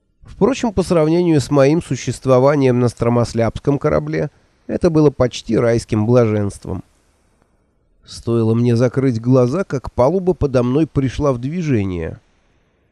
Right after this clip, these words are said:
То есть устилающие её доски не зажили каждая своей жизнью, как в каком-нибудь недорогом, но душещипательном фильме ужасов. Да и не было никаких палубных досок,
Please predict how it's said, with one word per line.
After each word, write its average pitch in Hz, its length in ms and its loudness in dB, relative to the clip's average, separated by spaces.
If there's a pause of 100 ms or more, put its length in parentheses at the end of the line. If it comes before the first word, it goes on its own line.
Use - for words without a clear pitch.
То 113 80 -2
есть 107 200 -4
устилающие 120 960 0
её 113 160 0
доски 123 580 -4 (120)
не 117 180 2
зажили 160 440 0
каждая 110 440 0
своей 127 420 -2
жизнью, 107 500 -2 (180)
как - 220 -4
в - 80 -20
каком-нибудь 113 580 -2
недорогом, 131 720 2
но 143 100 2
душещипательном 131 1040 -2
фильме 135 360 -2
ужасов. 110 520 -2 (640)
Да 117 140 -2
и 117 80 2
не 104 200 -2
было 165 220 -4
никаких 127 500 -4
палубных 127 480 0
досок, 143 460 0